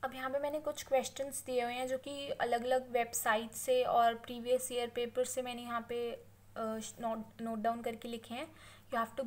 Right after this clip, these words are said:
balance these equations। और अगर आपको कहीं पे भी डाउट आता है तो आप मुझे comment सेक्शन में बताइए, मैं इनके answers भी आपको दे दूँगी और कोई भी अगर डाउट आता है तो वो भी I'll solve it for you, ठीक है। अब next है हमारा,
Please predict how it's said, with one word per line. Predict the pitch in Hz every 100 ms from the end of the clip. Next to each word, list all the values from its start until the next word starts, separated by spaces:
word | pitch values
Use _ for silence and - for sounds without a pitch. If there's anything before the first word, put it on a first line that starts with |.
| 226
balance | 214 226 269 -
these | 254 262 240 220
equations। | 240 226 226 269 262
और | 262
अगर | 247 247
आपको | 240 240
कहीं | 262 254 233
पे | 247
भी | 254 269
डाउट | 240 226 226
आता | 233 226
है | 247
तो | 254
आप | 247
मुझे | 254 240
comment | 247 233 233
सेक्शन | 226 233 -
में | 247 233
बताइए, | 226 226 262
मैं | 294
इनके | 262 262
answers | 233 214 254 -
भी | 269
आपको | 254 - 262
दे | 254
दूँगी | 240 262 339
और | 392 247 240 233 - -
कोई | 254
भी | 240 262
अगर | 254 247
डाउट | 220 214 214
आता | 220 214
है | 302 - - - - -
तो | 254
वो | 233
भी | 233 247
I'll | 233 240 349 - - - -
solve | - - -
it | -
for | 131 -
you, | -
ठीक | - 285
है। | 302 220 - - - - -
अब | 247 226
next | 240 247 - -
है |
हमारा, | 294 277 226 247